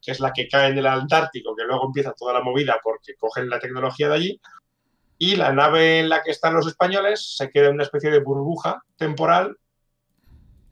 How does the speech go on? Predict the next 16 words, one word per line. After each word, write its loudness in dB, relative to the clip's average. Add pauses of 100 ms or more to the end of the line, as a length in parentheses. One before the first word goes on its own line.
(480)
que -2
se 2
va 4 (1120)
justo 0
a-, 2
aquí -2
en 2
la 2
época 0
ya 4
del, -2
del 0
salvaje 0
oeste. -2
Entonces, 0
claro, 2